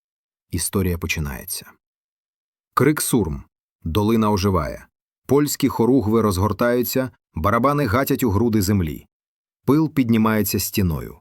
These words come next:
Орлик кидає руку. «До бою!» Десантники займають позиції на схилі. Укриття, мішки з піском, суха трава, старі вози. Тиша на секунду. Перед штормом.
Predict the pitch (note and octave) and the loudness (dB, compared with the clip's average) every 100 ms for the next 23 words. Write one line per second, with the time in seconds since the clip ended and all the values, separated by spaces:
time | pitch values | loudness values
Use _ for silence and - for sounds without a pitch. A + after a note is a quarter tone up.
0 | _ _ _ _ A#2 A#2 A#2 G2+ A#2 G#2 | _ _ _ _ 2 2 0 0 0 2
1 | G#2 F#2+ E2+ - - _ _ _ _ C#2+ | 2 0 -2 -6 -16 _ _ _ _ -2
2 | A#2+ C#3 C#3+ G2 C2+ - _ _ _ _ | 0 4 4 2 -4 -12 _ _ _ _
3 | _ D#2+ G#2+ - C#3 C3 C#3 C3 G#2 A#2+ | _ -6 -4 0 0 0 0 0 2 2
4 | A#2+ A#2+ A2 A2+ G2+ A2 G#2+ G#2+ A2 - | 2 0 0 0 0 -2 0 0 -2 -4
5 | G#2 D2+ B1+ - _ - G#2+ B2 G#2 D3 | -4 -6 -8 -18 _ -6 0 0 0 0
6 | D#3+ D3+ _ - G2 G#2+ - D#3 - C#3 | 0 -4 _ -2 0 0 -2 -2 -2 -4
7 | - G2+ D#2+ C#2 - A#2+ A#2+ B2 C3+ G#2 | -2 -2 -2 -6 -4 -2 0 0 0 0
8 | E2 B1+ - - A2 A#2+ A2+ D#2+ D2+ - | -2 -6 -10 -4 -2 0 -2 -2 -6 -10
9 | _ _ _ _ _ _ - A2 - D#2 | _ _ _ _ _ _ -4 -2 -2 -4
10 | D2 D#2+ - C2 A#1+ - _ _ _ _ | -4 -8 -12 -14 -14 -20 _ _ _ _
11 | - E2 D#2+ - - D2 A#1+ E2 | -6 -4 -4 -6 -6 -8 -10 -16